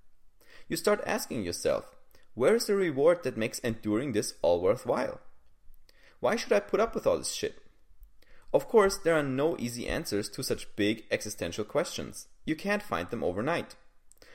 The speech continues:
What you can find overnight, though, are things like alcohol, T V, and a new handbag. The Wisdom of Insecurity, Lesson two. Consumerism comes with an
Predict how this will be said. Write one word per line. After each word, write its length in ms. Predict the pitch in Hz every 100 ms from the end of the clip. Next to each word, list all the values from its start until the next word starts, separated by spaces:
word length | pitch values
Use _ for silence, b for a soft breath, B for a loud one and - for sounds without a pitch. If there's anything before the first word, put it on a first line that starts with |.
| B
What 160 | 139 -
you 60 |
can 320 | - - 190 269
find 320 | - 92 -
overnight, 540 | 82 87 82 80 -
though, 260 | 95 117 -
are 80 | 120
things 220 | 151 175
like 200 | 135 113
alcohol, 640 | - 98 - 101 87 113 -
T 200 | - 185
V, 320 | 107 117 156 - - -
and 160 | 107 95
a 60 |
new 280 | 95 98 135
handbag. 640 | - 87 - - - - - - - - - - - - - - - - - - - b b b -
The 80 | 139
Wisdom 340 | 196 214 208
of 100 | 190
Insecurity, 960 | - 143 156 - 123 120 117 113 117 -
Lesson 320 | - 92 - 92
two. 220 | - - - - - b b
Consumerism 840 | 135 139 220 208 104 95 113 -
comes 260 | - 175 -
with 120 | 113
an 120 | 92